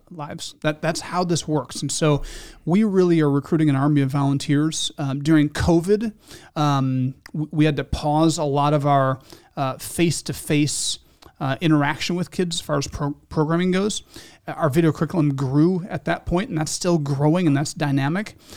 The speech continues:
Um, but w-, we have so many things for kids, and we need an army of volunteers. Go to five star life dot org. Um, so, so today, I wanna shift gears. We got a great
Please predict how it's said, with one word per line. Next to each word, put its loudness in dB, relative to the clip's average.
Um, 0
but 0
w-, -4
we 0
have 0
so -2
many 0
things -2
for -4
kids, 0
and 2
we 2
need 2
an -4
army 6
of 2
volunteers. -4
Go -2
to -4
five -6
star -6
life -6
dot -4
org. -4
Um, 2
so, -8
so 0
today, 2
I 2
wanna 2
shift -4
gears. 4
We -6
got 2
a -2
great 0